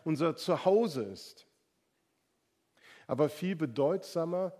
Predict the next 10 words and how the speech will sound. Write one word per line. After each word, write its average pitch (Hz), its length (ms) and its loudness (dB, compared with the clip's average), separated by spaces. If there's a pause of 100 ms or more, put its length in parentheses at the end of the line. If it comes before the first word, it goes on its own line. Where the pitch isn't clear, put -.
(120)
ist - 240 -14
doch 156 140 -2
die 147 160 -6
Verbundenheit 151 1200 -4 (420)
und 127 140 -4
die 120 60 -4
Zugehörigkeit 147 1200 -2 (300)
zu 170 180 -2
anderen 160 320 0
Personen. 147 680 -2